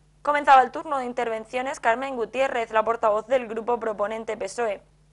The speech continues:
para volver a reiterar que estábamos ante un procedimiento turbio y probablemente viciado. Y es que el pasado febrero la Concejalía de Mercados adjudicaba ochenta y una vacantes para diversos mercados y mercadillos del municipio,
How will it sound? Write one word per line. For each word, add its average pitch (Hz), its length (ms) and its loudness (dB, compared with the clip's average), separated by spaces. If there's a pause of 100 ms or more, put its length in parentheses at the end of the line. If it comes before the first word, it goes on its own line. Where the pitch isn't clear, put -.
(200)
para 294 200 8
volver 285 280 2
a 320 60 -6
reiterar 294 600 2
que 269 80 -2
estábamos 262 520 0
ante 254 280 -4
un 330 160 -6
procedimiento 277 840 -4 (100)
turbio 349 460 2
y 302 80 -4
probablemente 233 840 2
viciado. 240 580 -2 (360)
Y 240 120 0
es 247 100 0
que - 100 -2
el 277 120 0
pasado 233 300 0
febrero 208 340 -4
la 233 100 0
Concejalía 208 480 -4
de 233 80 -8
Mercados 220 560 -2
adjudicaba 214 720 0
ochenta 214 360 -4
y 220 40 -8
una 269 100 -4
vacantes 233 580 0
para 220 200 -2
diversos 202 400 -6
mercados 220 420 -4
y - 20 -12
mercadillos 220 600 -8
del 190 100 -10
municipio, 196 640 -10